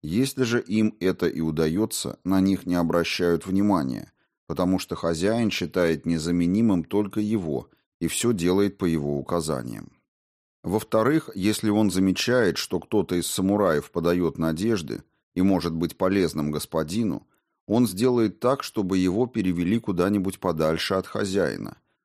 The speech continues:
дабы вокруг него были только те, кто соглашается с ним, подчинен ему и никогда ему не перечит. Тогда господин ничего не узнает о его высокомерии и властности. В-третьих,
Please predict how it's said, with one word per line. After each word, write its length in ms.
дабы 380
вокруг 420
него 380
были 300
только 400
те, 280
кто 200
соглашается 800
с 120
ним, 260
подчинен 640
ему 480
и 80
никогда 540
ему 320
не 120
перечит. 640
Тогда 320
господин 580
ничего 420
не 100
узнает 680
о 80
его 280
высокомерии 760
и 160
властности. 720
В-третьих, 580